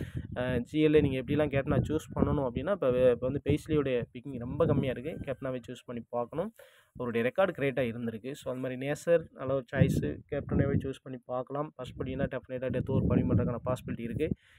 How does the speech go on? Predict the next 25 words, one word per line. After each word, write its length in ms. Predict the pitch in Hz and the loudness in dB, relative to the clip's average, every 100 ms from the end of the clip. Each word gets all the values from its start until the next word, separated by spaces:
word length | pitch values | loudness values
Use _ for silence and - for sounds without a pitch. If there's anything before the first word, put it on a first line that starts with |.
| - - | -16 -4
அஹ், 180 | - - 117 | -2 0 -2
இந்த 240 | 123 147 | 0 6
எஸ் 200 | 147 - | 6 8
எல் 120 | 247 | 4
டீம்ல 300 | 226 190 185 190 | 4 4 6 6
நம்ம 180 | 165 139 | 6 4
டெத் 260 | 147 - | 2 10
ஓவர் 180 | 247 233 | 10 12
பவுலரான 460 | 170 160 147 143 156 208 - | 8 8 8 6 4 2 -2
இப்ப 240 | - 131 139 117 | -4 2 2 4
பெய்ஸ்லி 500 | 143 175 - 190 202 185 | 4 2 0 -2 0 2
and 180 | 151 147 | 2 2
வந்து 200 | 147 151 | 2 0
பாத்தீங்கன்னா 340 | 139 143 147 | -2 -2 -2
வெஸ் 220 | 139 - | -2 -2
ஆகர் 180 | 120 113 | -4 -2
ரெண்டு 180 | 131 147 | 2 4
பேரும் 220 | 156 160 | 4 4
டெத் 220 | 143 - | -2 0
ஓவர் 160 | 143 - | 0 0
பவுலர். 300 | 117 123 214 | -2 -4 -4
So 120 | - | 0
அவரை 220 | 170 160 143 | 4 4 4
பிக் 200 | 143 - | -2 -4
பண்ணிடுவோம். 300 | 127 113 | -8 -8